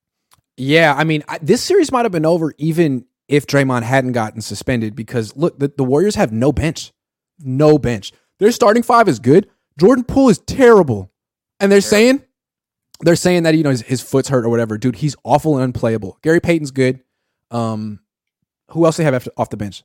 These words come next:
Speaker 1: that's good?
Speaker 2: DiVincenzo, kind of. He's okay.
Speaker 1: Is he good? I mean, I don't know. Uh,
Speaker 2: He hasn't shown
Speaker 1: I
Speaker 2: it so
Speaker 1: like
Speaker 2: far.
Speaker 1: Payton.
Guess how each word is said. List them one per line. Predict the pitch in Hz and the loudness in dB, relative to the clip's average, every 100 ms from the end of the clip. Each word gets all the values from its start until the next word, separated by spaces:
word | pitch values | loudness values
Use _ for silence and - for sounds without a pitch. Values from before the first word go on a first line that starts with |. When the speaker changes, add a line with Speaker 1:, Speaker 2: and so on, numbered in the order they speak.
| _ | _
Speaker 1:
that's | 113 | -12
good? | - 107 | -6 -6
Speaker 2:
DiVincenzo, | 123 110 101 110 113 120 120 123 _ _ | -8 -18 -20 -20 -16 -12 -12 -16 _ _
kind | 117 117 | -16 -14
of. | 120 120 | -14 -16
He's | 131 156 | -18 -16
okay. | 139 - 104 | -16 -10 0
Speaker 1:
Is | 226 247 | 0 4
he | 269 277 | 4 6
good? | 262 320 311 | 4 4 4
I | 240 | 4
mean, | 240 220 | 2 2
I | 180 240 | 0 2
don't | 339 247 | 2 4
know. | 180 226 277 - | 4 4 2 -2
Uh, | 180 190 | 0 0
Speaker 2:
He | 170 | 0
hasn't | 175 165 156 | -4 -8 -6
shown | 160 | -2
Speaker 1:
I | |
Speaker 2:
it | 196 | 0
so | |
Speaker 1:
like | 214 277 | 0 0
Speaker 2:
far. | 196 214 | 0 0
Speaker 1:
Payton. | 131 98 | -2 -10